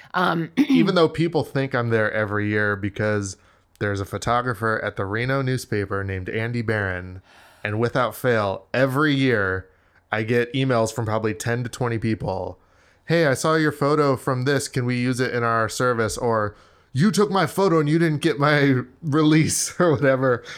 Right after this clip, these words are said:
Speaker 2: And I'm like, I always have to be like, "It's not me, I swear." I think it's just 'cause they search, like, my name and
Speaker 1: Yeah,
Speaker 2: it comes
Speaker 1: Andy
Speaker 2: up.
Speaker 1: Barron.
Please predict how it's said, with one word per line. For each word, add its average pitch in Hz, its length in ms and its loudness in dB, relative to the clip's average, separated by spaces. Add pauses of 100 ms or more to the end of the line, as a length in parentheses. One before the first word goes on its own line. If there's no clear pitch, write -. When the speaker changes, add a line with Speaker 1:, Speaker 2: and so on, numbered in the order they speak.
(120)
Speaker 2:
And 139 100 2
I'm 139 80 2
like, 127 400 0
I 131 120 2
always 135 320 4
have 123 120 -2
to 120 60 -2
be 117 80 2
like, 107 180 0
"It's - 180 -4
not 123 200 0
me, 117 340 -2
I 104 80 -6
swear." 117 600 -2 (540)
I - 720 -8
think 131 160 2
it's 127 80 0
just 123 160 -4
'cause 131 140 0
they 117 100 0
search, 117 460 -2
like, 113 240 -2
my 107 160 -2
name 104 420 -2
and 98 180 -4
Speaker 1:
Yeah, 151 260 0 (280)
Speaker 2:
it - 80 -12
comes 98 260 -4
Speaker 1:
Andy 98 100 0
Speaker 2:
up. 95 60 -4
Speaker 1:
Barron. - 140 -14